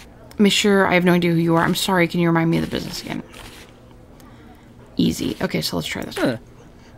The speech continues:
Speaker 1: He paused to examine you for a moment, which makes sense. That lie could have been a little more confident.
Speaker 2: Oh-ho! I'm
Speaker 1: glad to hear that you have everything in order. So many of my clients usually decide to barrage me with careless questions. You've gained a little credibility. As I was saying, you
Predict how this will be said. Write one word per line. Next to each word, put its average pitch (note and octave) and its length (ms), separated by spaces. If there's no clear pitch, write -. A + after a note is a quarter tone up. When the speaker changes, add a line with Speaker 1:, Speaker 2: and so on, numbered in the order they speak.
Speaker 1:
He - 60
paused C#4 220
to D4+ 40
examine G#3+ 300
you D#3+ 80
for E3+ 140
a - 40
moment, D#3+ 220
which G#3+ 160
makes F#3 180
sense. D#3+ 340
That A3 180
lie B3+ 200
could G3 120
have F#3+ 80
been F#3+ 100
a F#3 60
little F3 160
more F3 140
confident. G#3+ 400
Speaker 2:
Oh-ho! G4 340
I'm C#4 100
Speaker 1:
glad C#4+ 160
to E4 100
hear B3+ 140
that G#3+ 180
you A#3 60
have A3+ 120
everything A3+ 320
in G#3 80
order. A#3+ 320
So - 180
many C#4+ 180
of F#3+ 60
my F3+ 100
clients F#3+ 380
usually F3+ 220
decide E3+ 240
to E3+ 60
barrage F#3+ 400
me D#3+ 140
with D#3+ 140
careless E3 320
questions. E3 500
You've G3+ 120
gained F#3 200
a F3+ 40
little E3+ 240
credibility. - 600
As D#4+ 100
I D#4+ 60
was D4 100
saying, F#3 320
you G3+ 80